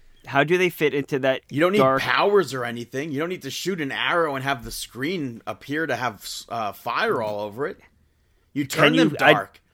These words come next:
Speaker 2: You tell me
Speaker 1: they're not
Speaker 2: you tell
Speaker 1: I'm
Speaker 2: me
Speaker 1: sorry.
Speaker 2: prior to the Ministry or the Brood, Edge and Christian fit into the Brood or Edge and Christian fit into the Ministry?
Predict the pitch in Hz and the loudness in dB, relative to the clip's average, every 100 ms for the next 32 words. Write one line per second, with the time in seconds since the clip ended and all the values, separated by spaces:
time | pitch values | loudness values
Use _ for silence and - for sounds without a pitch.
0 | _ _ _ _ 156 185 233 220 156 165 | _ _ _ _ -6 0 2 6 6 8
1 | 165 156 151 - - 247 196 240 240 226 | 6 4 0 0 -4 -4 2 4 4 4
2 | 254 135 127 165 190 208 - 208 170 147 | 4 6 4 4 4 4 4 0 0 0
3 | 185 240 - 156 135 131 123 139 139 110 | 0 -2 -4 -4 -4 -2 -2 -2 -2 -4
4 | 127 202 226 139 113 147 139 180 - 135 | -2 0 0 -2 -4 -4 -2 -4 -4 -2
5 | 156 - 214 147 - 151 175 175 180 139 | -2 0 -4 -6 0 2 2 0 -4 -6
6 | 101 117 160 226 147 104 139 143 151 175 | -6 -2 -2 0 -4 -2 -4 -4 -6 -4
7 | 180 190 156 165 180 - 151 113 117 160 | -4 -6 -6 -6 -6 -6 -8 -6 -6 -6
8 | 185 - 262 | -8 -10 -10